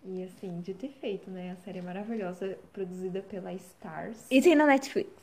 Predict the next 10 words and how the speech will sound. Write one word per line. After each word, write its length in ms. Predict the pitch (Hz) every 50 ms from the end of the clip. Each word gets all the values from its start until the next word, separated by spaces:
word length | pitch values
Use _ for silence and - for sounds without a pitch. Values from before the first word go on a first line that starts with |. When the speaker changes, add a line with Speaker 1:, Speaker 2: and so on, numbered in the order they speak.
| _ _ _ _ - 190 254 - 226 -
Speaker 1:
Tem 140 | 254 247 247
na 80 | 254 247
Netflix. 600 | 247 262 254 - - - 240 220 226 240 - -
Speaker 2:
Pelo 140 | - 233 226
menos 180 | 226 226 220 240
aqui 200 | 254 226 - 302
na 120 | 254 247
de 120 | 262 240 -
Portugal 480 | - 226 226 220 233 196 196 - 185 180 -
tem. 260 | - 440 - 226 220